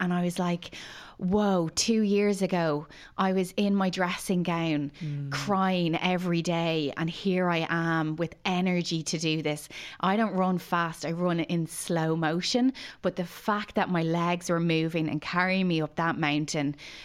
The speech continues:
Speaker 1: um, I felt honoured to be there and so incredibly blessed and lucky. And I always say that I feel like there's a bright light shining on us now.
Speaker 2: Mm.
Speaker 1: We went through the mill for years and years,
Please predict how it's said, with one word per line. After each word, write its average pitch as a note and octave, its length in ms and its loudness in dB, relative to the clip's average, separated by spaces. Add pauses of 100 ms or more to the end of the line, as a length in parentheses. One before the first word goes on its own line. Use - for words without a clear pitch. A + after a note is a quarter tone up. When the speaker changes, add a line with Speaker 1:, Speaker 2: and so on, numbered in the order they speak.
(180)
Speaker 1:
um, D#3 360 0
I D#3+ 100 -2
felt D#3 480 -2 (140)
honoured D3+ 420 0
to - 240 -6
be C#3+ 160 0
there A2+ 400 0
and D#3+ 200 0
so D#3+ 760 -2
incredibly C#3+ 760 -4 (240)
blessed - 720 -6
and D#3 160 -2
lucky. D3 460 -6 (260)
And F#3 140 0
I F3+ 140 0
always G#3+ 400 0
say D#3+ 240 0
that D#3 120 -2
I D3+ 100 -2
feel E3+ 360 -2
like D#3 380 -2 (300)
there's E3+ 180 -2
a E3+ 80 0
bright E3 340 0
light D#3+ 320 -2
shining F#3+ 400 2
on F#3+ 160 2
us G3 220 -2
now. A3 280 0 (120)
Speaker 2:
Mm. E3 260 -2
Speaker 1:
We F#3+ 160 2
went G3 340 0
through D#3+ 520 0
the D#3+ 160 -2
mill D#3 500 2
for - 240 -4
years E3+ 500 0
and D3+ 160 2
years, D3 540 -2